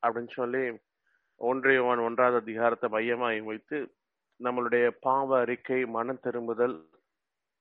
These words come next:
விதத்துல, அஹ், நம்மளுடைய வாழ்க்கையில வருத்தம், பாரத்துல இருந்து விடுதலை ஆக்குது அப்படின்னு சொல்லி நம்ம தியானிச்சோம். ஏசாயா ஐம்பதாவது அதிகாரத்துல, "மீட்க கூடாதபடி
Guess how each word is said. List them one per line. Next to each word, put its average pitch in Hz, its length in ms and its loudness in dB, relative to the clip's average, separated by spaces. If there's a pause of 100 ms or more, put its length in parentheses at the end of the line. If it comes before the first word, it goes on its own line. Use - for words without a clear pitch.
(140)
விதத்துல, 123 500 -2 (260)
அஹ், 110 400 -4
நம்மளுடைய 110 400 -4
வாழ்க்கையில 123 480 0
வருத்தம், 120 440 -2
பாரத்துல 117 300 -2
இருந்து 113 280 -6
விடுதலை 113 320 -4
ஆக்குது 110 500 -4 (600)
அப்படின்னு 110 260 -2
சொல்லி 110 680 -10
நம்ம 110 260 -8
தியானிச்சோம். 113 640 -6 (720)
ஏசாயா 147 440 2
ஐம்பதாவது 120 680 0
அதிகாரத்துல, 120 380 0
"மீட்க 139 280 -6
கூடாதபடி 123 760 -2